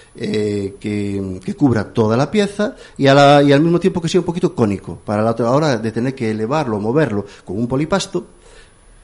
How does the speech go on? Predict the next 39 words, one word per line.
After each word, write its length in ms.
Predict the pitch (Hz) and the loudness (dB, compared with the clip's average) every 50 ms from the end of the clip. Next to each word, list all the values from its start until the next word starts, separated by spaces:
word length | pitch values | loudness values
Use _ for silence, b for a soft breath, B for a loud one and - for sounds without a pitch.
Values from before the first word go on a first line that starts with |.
| _ _ | _ _
pues 140 | - 98 98 | -10 -8 -8
un 300 | - 92 90 90 90 90 | -6 -8 -8 -8 -10 -10
polipasto, 440 | 90 - 101 98 101 110 107 - 98 | -10 -10 -10 -8 -8 -8 -8 -6 -8
una 80 | 98 | -6
grita 220 | 98 107 117 117 117 | -4 -4 -4 -4 -4
de 60 | 104 | -4
estas 160 | 104 - 117 - | -4 -6 -8 -10
pequeñas, 460 | - 139 - 185 180 180 175 - - - - _ _ - - _ - - _ _ _ - b b b b | -8 -8 -6 -4 -4 -4 -6 -8 -12 -18 -20 _ _ -20 -20 _ -20 -20 _ _ _ -20 b b b b
que 100 | - 135 | 0 2
nunca 220 | 131 139 127 131 120 | 4 4 4 2 2
tengas 240 | 127 120 127 123 - | 2 2 2 2 2
el 100 | 127 127 | 0 2
riesgo 300 | 143 147 139 147 151 143 | 2 2 2 2 2 0
de 80 | 147 | 2
que 100 | - 170 | 0 -2
caiga 240 | 165 - 160 160 160 | -2 -2 -2 -2 -4
y 20 | |
se 80 | 156 170 | -4 -2
vaya 200 | 165 160 147 117 | -2 0 0 -2
a 20 | |
frichufas 420 | 92 101 95 - - 90 - 90 - | -2 -4 -8 -10 -10 -12 -12 -12 -10
todo. 140 | - 92 90 - - - b b b b b b b b b b | -10 -10 -10 -14 -20 -20 b b b b b b b b b b
Eso, 340 | - 147 - - 87 76 b b b b b | -4 -4 -2 -4 -8 -10 b b b b b
eh, 680 | - 101 104 104 104 104 101 101 101 101 101 101 101 98 98 | -8 -6 -4 -2 -2 -2 -2 -4 -4 -4 -4 -4 -6 -6 -6
metiste 340 | 101 101 - 104 95 - - | -6 -6 -6 -6 -6 -4 -2
el 80 | 113 135 | -2 -2
árbol, 360 | 147 143 160 165 165 185 - | -2 -2 -4 -6 -8 -8 -6
lo 140 | - 104 101 | -6 -4 -4
rellenaste 420 | 98 90 101 113 117 113 - 107 | -2 -2 0 -2 -2 -2 -4 -4
con 120 | - - 92 | -4 -4 -4
la 100 | 90 92 | -4 -4
chamota 460 | - 104 95 113 127 123 123 101 90 | -6 -4 0 0 0 0 0 -2 -4
y 120 | 87 90 | -4 -4
el 80 | 95 92 | -4 -4
álamo 240 | 92 95 95 95 95 | -4 -4 -4 -4 -6
setenta 340 | 101 104 - 110 107 - 110 | -8 -6 -6 -6 -6 -4 -6
este 180 | 107 - 107 | -6 -6 -6
que 80 | - 123 | -4 -2
hablábamos, 540 | 135 170 190 190 185 185 190 202 202 - | 0 2 2 2 2 2 0 -2 -4 -8